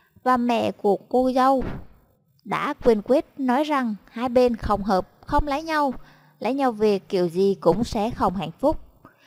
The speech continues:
Mặc dù anh đồng nghiệp và bạn gái yêu nhau thắm thiết bao nhiêu năm,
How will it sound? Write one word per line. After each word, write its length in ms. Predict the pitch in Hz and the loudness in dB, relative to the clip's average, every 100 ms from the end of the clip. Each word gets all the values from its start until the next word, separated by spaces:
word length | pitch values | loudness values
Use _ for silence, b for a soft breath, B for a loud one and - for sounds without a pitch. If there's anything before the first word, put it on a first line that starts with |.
| B B | B B
Mặc 180 | 269 294 | -4 2
dù 180 | 294 285 | 2 2
anh 220 | - 302 | 0 -2
đồng 160 | 262 226 | -2 0
nghiệp 180 | 214 - | 0 0
và 100 | 214 | -2
bạn 180 | 190 185 | -2 -2
gái 220 | 190 220 | -4 -2
yêu 200 | - 226 | 0 2
nhau 220 | 214 202 | 0 -2
thắm 280 | 214 208 269 | -4 -6 -2
thiết 260 | 330 359 | -2 -2
bao 220 | 254 247 240 | -2 0 2
nhiêu 200 | 240 247 | 2 4
năm, 280 | 240 254 | 2 0